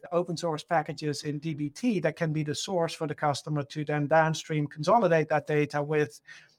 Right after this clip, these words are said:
similar data sets from other sources. Like, uh, if you use different marketing sources or different ad services, for example, we have a predefined model there with predefined packages to,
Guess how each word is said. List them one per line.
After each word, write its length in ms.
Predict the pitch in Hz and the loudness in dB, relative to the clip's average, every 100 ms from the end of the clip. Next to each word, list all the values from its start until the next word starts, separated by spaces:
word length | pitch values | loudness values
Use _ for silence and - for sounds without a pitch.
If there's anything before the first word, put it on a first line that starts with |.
| _ _ | _ _
similar 360 | - 202 175 160 | -8 -2 2 2
data 280 | 160 156 143 | 2 0 0
sets 300 | 165 151 - | 0 0 -2
from 240 | 156 147 | -4 -2
other 280 | 165 165 147 | 0 0 -2
sources. 760 | - 160 143 135 - 139 - - | -4 -2 0 -2 -4 -10 -12 -8
Like, 240 | 139 135 143 | -8 -8 -8
uh, 180 | 143 147 | -8 -10
if 100 | - | -10
you 80 | 143 | -6
use 240 | 143 135 - 151 | -4 -4 -2 -2
different 300 | 147 143 135 | -2 -4 0
marketing 500 | 147 143 - 147 135 | 2 2 0 -2 0
sources 720 | - 147 147 156 147 143 139 | 0 0 0 2 2 2 0
or 220 | 135 131 _ _ _ | -2 -4 _ _ _
different 260 | - 151 143 | -10 -6 0
ad 320 | 151 147 143 - | 4 6 4 2
services, 600 | - 160 143 139 - - | 0 2 2 0 -4 -4
for 80 | 156 | -2
example, 360 | 143 151 143 147 | 2 2 2 2
we 80 | 160 | 4
have 100 | 151 | 4
a 100 | 147 - | 2 0
predefined 500 | 165 - 202 143 147 175 | 0 4 4 4 4 4
model 200 | 190 147 | 6 4
there 280 | 139 147 | 4 4
with 260 | 147 147 - | 4 2 0
predefined 800 | - 175 151 - 160 151 151 - | 0 0 0 4 6 6 2 2
packages 600 | 196 220 160 151 147 - | 2 2 0 0 0 -2
to, 300 | - 151 | -6 -6